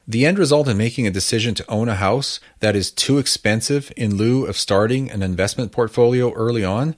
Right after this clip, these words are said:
impacts people in at least the following three ways. First, loss of time, during which other assets could have grown in value.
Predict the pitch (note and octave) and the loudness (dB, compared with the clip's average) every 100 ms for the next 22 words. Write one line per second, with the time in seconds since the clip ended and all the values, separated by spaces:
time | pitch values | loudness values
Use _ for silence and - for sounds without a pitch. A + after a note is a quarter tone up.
0 | - C#3+ E3+ D#3+ F3+ F3+ - - D3 D3+ | -4 -2 0 0 0 -2 -6 -6 -4 2
1 | D#3 D#3 - - A#2+ A2+ G#2+ A2 C3+ C3 | 2 2 -4 -2 0 0 -2 0 0 0
2 | - - _ A2+ G2+ - B2 B2+ A#2+ - | -4 -10 _ -8 -6 0 2 2 0 -2
3 | G#2 A2 F#2+ G2 - - _ - C3+ E3 | -2 0 -2 -6 -14 -20 _ 2 4 4
4 | - - - G#2 G#2 G#2 B2 - - D#3 | -2 -6 -6 0 2 0 -2 -4 -4 -4
5 | - - _ - G#2 A2 E3+ C#3+ F#2+ A#2 | -4 -10 _ -10 -4 0 2 2 2 0
6 | - - A#2+ E3+ G#2+ G#2+ G#2+ - - G#2 | -2 -2 0 2 2 0 -2 -4 -4 -4
7 | F#2+ G#2+ G2+ G2 F2 F2+ E2+ E2+ | -2 -2 0 -2 -2 -2 -2 -6